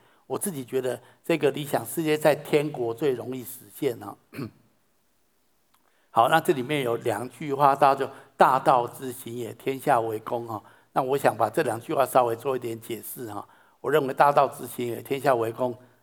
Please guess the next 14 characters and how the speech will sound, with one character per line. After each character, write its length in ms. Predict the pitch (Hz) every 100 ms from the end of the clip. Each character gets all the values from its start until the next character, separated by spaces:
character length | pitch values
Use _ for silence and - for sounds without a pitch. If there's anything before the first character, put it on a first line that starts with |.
| _
至 140 | - 147
少 180 | 123 107
包 240 | 131 123
含 300 | 117 110 110
两 180 | 117 101
个 120 | -
含 240 | 104 110 147
义。 180 | 131 110 _ _ _ _
第 100 | 180
一 40 |
个 120 | 156 143
是 160 | 160
天 360 | 156 - 165 165
下， 300 | 151 165 131